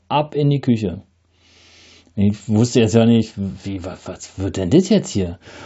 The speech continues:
Und, äh, naja, jedenfalls haben wir kurz das Gespräch beendet. <laughs> Er gesagt, „Also, sorry, ich muss hier mal kurz eine Maus fangen.“ <laughs> Das führte natürlich zu einem riesigen Gelächter am Ende, Ende des Telefons.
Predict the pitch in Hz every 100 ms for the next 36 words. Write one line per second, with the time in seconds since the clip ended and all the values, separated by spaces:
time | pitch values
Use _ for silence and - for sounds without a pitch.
0 | - - 110 110 107 110 104 104 107 120
1 | 170 123 101 139 175 160 - 151 160 -
2 | 220 220 - 185 170 - 147 170 - 113
3 | 170 180 147 165 139 143 113 135 143 139
4 | - - - 143 175 185 165 139 180 180
5 | 170 156 - 160 156 147 143 139 147 214
6 | 226 - - 104 135 175 - 127 156 147
7 | 156 - - 113 120 127 - 151 151 135
8 | 147 139 135 135 123 131 120 160 160 117
9 | 131 147 156 127 113 147 147 120 135 143
10 | 131 123 - 156 151 127 143 165